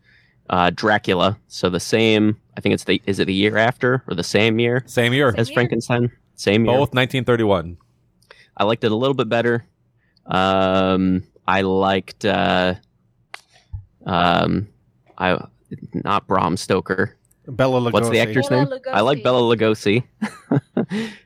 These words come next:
Speaker 1: I, I, I have a hard time imagining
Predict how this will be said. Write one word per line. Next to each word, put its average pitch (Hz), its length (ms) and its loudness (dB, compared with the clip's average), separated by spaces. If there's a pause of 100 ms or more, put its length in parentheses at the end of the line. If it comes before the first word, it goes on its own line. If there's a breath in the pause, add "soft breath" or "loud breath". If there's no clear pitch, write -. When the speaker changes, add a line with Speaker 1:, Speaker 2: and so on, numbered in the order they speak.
(120)
Speaker 1:
I, 95 640 2 (120)
I, 95 140 0 (220)
I 95 180 2
have 98 200 0
a 101 40 -4
hard 110 200 0
time 110 140 2
imagining 101 680 2